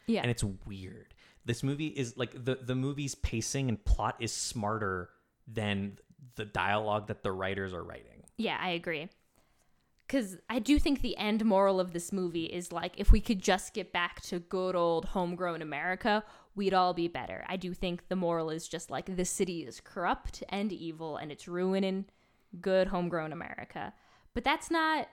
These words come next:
Speaker 1: what the actions in the movie show, but also it's like, that's a bad moral. Don't love that moral.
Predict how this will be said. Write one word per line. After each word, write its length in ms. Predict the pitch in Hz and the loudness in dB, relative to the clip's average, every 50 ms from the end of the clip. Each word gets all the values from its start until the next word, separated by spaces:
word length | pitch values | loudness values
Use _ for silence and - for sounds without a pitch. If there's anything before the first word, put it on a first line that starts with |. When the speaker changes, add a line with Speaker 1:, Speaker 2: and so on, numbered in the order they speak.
| _ _ _ _ _ _ _ _ _ _ _ _ _ _ _ - - 117 113 | _ _ _ _ _ _ _ _ _ _ _ _ _ _ _ -12 -10 -10 -4
Speaker 1:
what 200 | - 233 302 254 | 0 0 0 0
the 100 | 311 220 | 0 -2
actions 480 | - - 226 254 - - - 285 277 254 | -2 -4 -4 -6 -4 2 6 6 6 8
in 80 | 254 | 6
the 60 | 233 220 | 6 6
movie 360 | 226 285 339 339 349 349 349 | 6 4 4 4 4 4 4
show, 460 | 339 - - 370 349 339 339 339 294 | 2 0 0 2 2 4 4 2 2
but 80 | 247 202 | 0 2
also 360 | - - 233 254 254 - 247 214 | 4 6 6 6 6 4 2 2
it's 160 | 214 - - | 2 2 2
like, 320 | 247 226 - - - - - - | 0 0 0 -4 -20 -20 -4 0
that's 320 | - 196 226 254 - - | 2 4 4 4 6 8
a 80 | 269 247 | 8 10
bad 300 | 196 220 220 240 247 220 | 12 12 12 10 10 8
moral. 420 | 233 226 233 233 220 175 165 160 | 6 6 6 6 6 6 4 4
Don't 300 | 170 - 196 202 214 208 | 4 4 4 4 6 6
love 220 | 202 208 208 196 208 | 4 4 4 6 6
that 180 | 214 208 185 | 6 6 6
moral. 580 | 190 190 196 202 196 180 175 165 165 185 - | 6 4 4 4 4 4 2 2 0 -2 -6